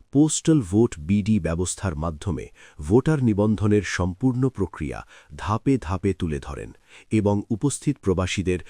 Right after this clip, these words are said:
বিভিন্ন প্রশ্নের উত্তর দেন। এ সময় উপস্থিত ছিলেন মিনিস্টার প্রেস আকবর হোসেন। অনুষ্ঠানের দ্বিতীয় অধিবেশনটি ছিল বাংলাদেশের চুয়ান্নতম বিজয় দিবস উপলক্ষে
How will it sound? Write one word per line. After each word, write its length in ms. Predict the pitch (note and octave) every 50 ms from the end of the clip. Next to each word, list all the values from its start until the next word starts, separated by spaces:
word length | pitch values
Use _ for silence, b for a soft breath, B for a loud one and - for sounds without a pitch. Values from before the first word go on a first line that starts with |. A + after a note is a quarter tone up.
| B B B
বিভিন্ন 460 | C#2+ G2 G2 F2 A2 C3 C#3+ D3 D3+ C#3+
প্রশ্নের 460 | - G#2 F#2+ - - - F2+ E2+ - - -
উত্তর 320 | G#2 - _ - C#2 B1+
দেন। 280 | A#1+ A#1+ A1+ G1+ - - _ B B B B B B B B B
এ 100 | B2 C3+
সময় 300 | C3 - D#3+ D3+ D3+ D3
উপস্থিত 440 | B2+ G#2+ - B2 - - - C3 -
ছিলেন 360 | - - - G#2+ G#2+ G#2 G#2 F#2 B B B B B
মিনিস্টার 500 | F2+ A2 B2 C#3+ C3+ - - D3 C#3+ C3+
প্রেস 380 | - - F#2+ F#2 F2+ - - - _ _
আকবর 360 | F2+ F2+ D#2+ D2 D2 D2 C#2+ - E2
হোসেন। 320 | D2+ - - B1+ - - - _ _ _ _ _ _ _ _ _ _ b b b b b b b b b -
অনুষ্ঠানের 600 | B2+ C#3+ D#3+ D3 - - D#3 D#3+ E3 D#3+ A#2+ F2
দ্বিতীয় 340 | G2+ A#2 G#2+ - C#3+ C#3+ B2+
অধিবেশনটি 680 | G2+ F#2 F2+ G#2+ G2+ A2 - - A#2+ G#2+ G2 - G2+
ছিল 340 | - - - F2 C#2 C#2 - B B B B B B
বাংলাদেশের 680 | - F2+ F#2+ G#2+ A#2+ B2+ C3+ B2+ C3+ B2 - C#3+ C#3 B2
চুয়ান্নতম 720 | - - - C3 C3+ C#3+ D3 D3 D3+ D3 - A#2+ G#2+ A2 G#2+
বিজয় 340 | E2 F2+ E2 E2+ G2+ G#2 G2+
দিবস 360 | F2 F#2+ E2 F2 E2+ - - -
উপলক্ষে 600 | G2 - A2+ F#2+ D#2+ D2 - - - - A#1+